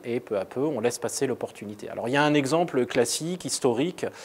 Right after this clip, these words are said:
euh, très connu, c'est celui de Kodak. Alors, Kodak, c'est la grande entreprise du vingtième siècle, c'est une, euh, fantastique, euh, success story, une entreprise extrêmement innovante, hein, qui a inventé, euh, le film souple et, euh,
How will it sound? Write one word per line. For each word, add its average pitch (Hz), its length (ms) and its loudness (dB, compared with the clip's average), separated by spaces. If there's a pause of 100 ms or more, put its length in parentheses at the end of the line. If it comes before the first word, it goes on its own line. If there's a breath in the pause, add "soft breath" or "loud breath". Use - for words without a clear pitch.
(360 loud breath)
euh, 117 240 6
très 147 220 6
connu, 147 320 2
c'est 165 160 0
celui 139 240 0
de 139 40 -8
Kodak. 110 460 0 (400 loud breath)
Alors, 123 420 4 (160)
Kodak, 147 440 8
c'est 131 200 2
la 151 220 8
grande 160 320 8
entreprise 147 500 2
du 123 120 -4
vingtième 117 360 0
siècle, 165 360 0
c'est - 180 -12
une, 110 200 -6
euh, 95 420 -4
fantastique, - 840 0
euh, 110 160 0
success - 360 -2
story, 131 340 2 (480 loud breath)
une 127 140 2
entreprise 139 440 2
extrêmement 180 440 4
innovante, 139 480 2
hein, 107 100 -6
qui - 140 -10
a 117 80 -4
inventé, 113 520 2
euh, 107 200 0
le 139 120 4
film 139 360 0
souple 156 360 0
et, 135 180 4
euh, - 180 0